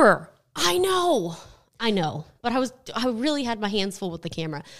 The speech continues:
Speaker 2: But the Wavo Pod, I'm interested in trying it out because it's for, like, podcasting or streaming. So it's this little, like, stand-up,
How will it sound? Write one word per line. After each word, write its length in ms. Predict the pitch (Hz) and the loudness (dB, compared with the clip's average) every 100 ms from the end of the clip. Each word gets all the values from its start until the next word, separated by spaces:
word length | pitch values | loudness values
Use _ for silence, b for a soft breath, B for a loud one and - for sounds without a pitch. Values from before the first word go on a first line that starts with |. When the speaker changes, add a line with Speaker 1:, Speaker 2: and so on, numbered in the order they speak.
| B | B
Speaker 2:
But 120 | 233 | -4
the 80 | 220 | -2
Wavo 300 | 240 277 262 | -2 -2 -8
Pod, 380 | - 415 285 - | -6 -4 -2 -2
I'm 160 | 202 - | -6 -4
interested 500 | 294 294 311 240 220 | -4 -4 -6 -4 -4
in 100 | 208 | -4
trying 260 | 214 196 | -4 -4
it 60 | 190 | -2
out 140 | 175 | -4
because 240 | 190 196 180 | -4 -6 -6
it's 160 | 180 | -10
for, 180 | - 190 | -8 -6
like, 200 | 170 160 | -6 -8
podcasting 840 | - 220 208 208 196 - 196 190 202 B B | -6 -6 -4 -4 -6 -6 -6 -4 -6 B B
or 340 | - 214 180 165 | -6 -4 -2 -2
streaming. 640 | - - 294 381 185 - | -2 2 4 6 4 0
So 160 | 190 190 | -4 -4
it's 140 | 185 | -4
this 200 | - 190 | -8 -10
little, 160 | 202 190 | -4 -2
like, 200 | 180 175 | -2 -4
stand-up, 580 | - 202 196 185 170 | -8 -6 -4 -4 -6